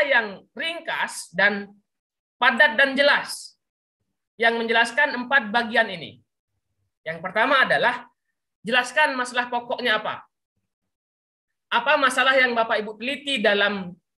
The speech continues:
tulisan artikel Bapak Ibu? Cukup, eh, satu paragraf saja. Nah, kalau Bapak Ibu ingin membatasi diri, jelaskan pada poin kosong satu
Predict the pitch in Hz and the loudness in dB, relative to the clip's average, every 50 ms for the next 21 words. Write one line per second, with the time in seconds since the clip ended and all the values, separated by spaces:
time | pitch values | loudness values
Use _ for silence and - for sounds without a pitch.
0 | _ _ _ 285 277 277 277 269 285 269 262 254 220 240 240 247 254 247 254 240 | _ _ _ -4 -2 -2 -2 0 2 2 2 4 2 0 0 -2 -4 -2 0 2
1 | 233 226 220 220 196 185 165 156 - - - _ _ _ _ _ _ _ _ _ | 2 2 2 2 2 0 -2 -4 -10 -18 -20 _ _ _ _ _ _ _ _ _
2 | _ _ _ _ _ _ _ _ _ _ _ _ _ _ _ _ _ _ - 202 | _ _ _ _ _ _ _ _ _ _ _ _ _ _ _ _ _ _ -14 -14
3 | - - 285 277 277 - - - _ _ _ _ _ _ _ _ _ _ - 185 | -2 2 2 2 2 -2 -10 -18 _ _ _ _ _ _ _ _ _ _ -6 -4
4 | 196 202 196 196 196 196 190 - 220 220 262 247 247 247 247 233 226 247 240 226 | -2 0 2 2 2 2 2 0 -2 -2 0 0 2 2 2 2 2 2 0 0
5 | - 240 214 196 175 135 117 - - _ _ _ _ _ _ _ _ _ _ _ | 0 -2 0 0 0 -4 -4 -8 -16 _ _ _ _ _ _ _ _ _ _ _
6 | _ _ _ _ 151 156 156 190 214 214 202 214 202 226 220 226 220 247 - 247 | _ _ _ _ -12 -8 -4 0 0 2 2 2 2 2 2 0 0 -4 -6 -4
7 | 240 254 247 233 226 226 220 214 214 220 220 226 233 208 285 294 269 247 247 247 | -4 -4 -2 -2 -2 0 0 0 2 0 -2 -2 -4 -8 -6 -8 -8 -8 -10 -12
8 | 247 - _ _ _ _ _ _ _ _ 165 202 226 226 226 - - 285 277 277 | -16 -20 _ _ _ _ _ _ _ _ -2 0 0 0 0 0 2 2 2 2
9 | 269 269 247 220 240 233 226 226 - 269 311 311 311 302 294 294 - - - 262 | 0 -2 0 4 4 2 2 2 4 6 6 6 6 4 -2 -10 -14 -10 -8 -8
10 | 254 269 262 254 254 - 240 226 - 240 254 277 - - _ | -4 -4 -4 -2 0 2 2 0 0 -4 -10 -12 -14 -18 _